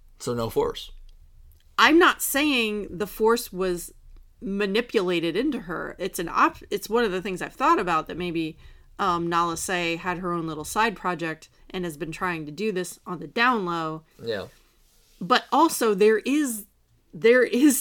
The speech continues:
Speaker 2: the, I mean, the force is the force and it can do whatever the heck it wants to.
Speaker 1: <laughs> I, I know. <laughs>
Speaker 2: And if the force looks at Boba Fett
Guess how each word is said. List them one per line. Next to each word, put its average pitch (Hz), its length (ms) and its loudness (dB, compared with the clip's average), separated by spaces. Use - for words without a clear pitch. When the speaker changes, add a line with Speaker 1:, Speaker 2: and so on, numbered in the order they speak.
Speaker 2:
the, 240 440 0
I 226 80 0
mean, 240 140 2
the 220 80 0
force 339 320 4
is 233 80 -4
the - 80 -12
force 254 300 -2
and 170 120 -8
it - 40 -8
can 190 120 -4
do 233 140 0
whatever 196 240 -2
the 165 80 -8
heck 214 220 -10
it 147 100 -8
wants 220 240 4
to. 110 180 -2
Speaker 1:
<laughs> - 40 -8
I, 117 100 0
I - 20 0
know. 131 340 -4
<laughs> 160 240 2
Speaker 2:
And 240 160 4
if 262 100 -4
the 254 80 -4
force 330 380 4
looks 262 260 -2
at 175 140 -6
Boba 254 260 2
Fett 185 380 -4